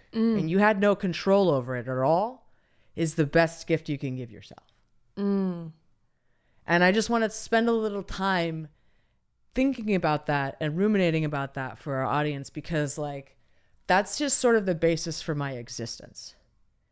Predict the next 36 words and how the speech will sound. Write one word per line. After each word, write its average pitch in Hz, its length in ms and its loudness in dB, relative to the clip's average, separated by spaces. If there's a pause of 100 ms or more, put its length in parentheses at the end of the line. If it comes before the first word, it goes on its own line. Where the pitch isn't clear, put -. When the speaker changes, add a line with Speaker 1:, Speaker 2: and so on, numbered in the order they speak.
(140)
Speaker 2:
Is 151 200 0
a 156 80 2
little, 185 380 4
you 180 180 2
know, 151 80 2
thing 214 220 0
I 202 60 6
talk 202 220 2
about 190 320 2
pretty 214 240 -4
often 185 300 0
on 170 80 -4
the 165 80 -6
show 165 280 -2
is 156 140 -4
I 139 60 -4
just 175 260 -6
feel 180 200 -4
grateful 160 480 -10
to 160 180 -14
exist, 120 640 -12 (380)
because 160 240 -2
I, 156 180 2
there's 151 220 -2
a 127 40 -4
lot 151 240 2
of 196 60 -2
reasons 190 380 -2
I 175 60 -2
shouldn't. - 500 -10 (1200)
There's 135 260 0
just, - 360 -8 (1800)
I 175 160 4
feel 190 300 0
so 196 400 0
grateful 151 1040 -6